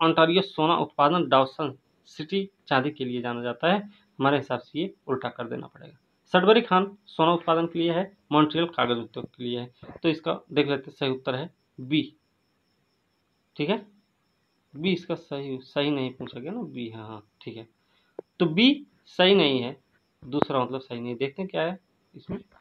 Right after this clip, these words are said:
कि ओंटारियो तथा डाउसन सिटी यूक-, यूकॉन,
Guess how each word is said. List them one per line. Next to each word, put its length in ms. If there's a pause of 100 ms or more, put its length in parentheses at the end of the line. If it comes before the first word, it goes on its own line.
(960)
कि 80
ओंटारियो 720 (120)
तथा 180
डाउसन 460
सिटी 300
यूक-, 540
यूकॉन, 840